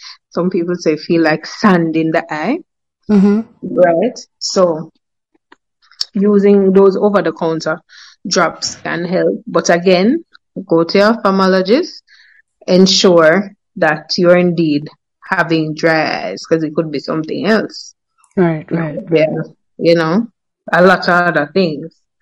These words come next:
Speaker 1: And again, you have different drops for infections, like antibiotics,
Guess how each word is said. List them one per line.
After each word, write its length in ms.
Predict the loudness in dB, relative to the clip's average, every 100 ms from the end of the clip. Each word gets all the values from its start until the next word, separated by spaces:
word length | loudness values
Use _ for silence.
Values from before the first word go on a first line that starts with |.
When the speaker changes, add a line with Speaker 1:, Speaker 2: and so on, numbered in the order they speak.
| -20 -20 -20 _ _
Speaker 1:
And 140 | 2 4
again, 420 | 4 4 4 4
you 80 | 2
have 160 | 0
different 340 | -2 0 -2 2
drops 340 | 0 0 -6
for 100 | -6
infections, 1040 | -4 -6 -2 -2 -2 -8 -8 -8 -10 -8 -6
like 260 | -6 -6 -8 -8
antibiotics, 800 | -2 -2 0 0 0 0 -2